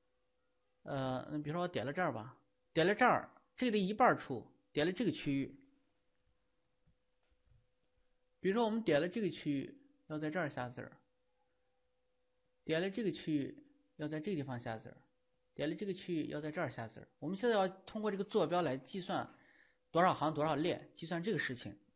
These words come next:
这地方我们得推导这个算法。假如说我们点了 X 的值，因为一格是四十，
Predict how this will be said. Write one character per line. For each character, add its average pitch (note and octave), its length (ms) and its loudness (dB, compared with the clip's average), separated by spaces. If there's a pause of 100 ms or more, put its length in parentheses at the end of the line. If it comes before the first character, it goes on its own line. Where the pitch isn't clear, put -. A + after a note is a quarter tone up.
(1200)
这 A#3 160 2
地 G#3+ 80 2
方 G#3 160 6
我 D3+ 40 6
们 E3+ 200 0
得 C#3+ 120 2
推 - 300 -2
导 C#3+ 160 6
这 C#3+ 80 -4
个 D#3+ 80 -6
算 D#3 260 -4
法。 G#2+ 260 -10 (140)
假 E3 140 6
如 G#3 60 4
说 A#3+ 100 4
我 G3+ 60 4
们 A3 120 -4
点 C3+ 200 2
了 C#3+ 80 4
X D#3+ 340 -2
的 C3+ 60 -2
值， B2+ 280 -8
因 G3 120 -4
为 A3 80 0
一 A#3 100 0
格 D3+ 220 2
是 E3+ 100 -6
四 - 260 -4
十， A2+ 400 -8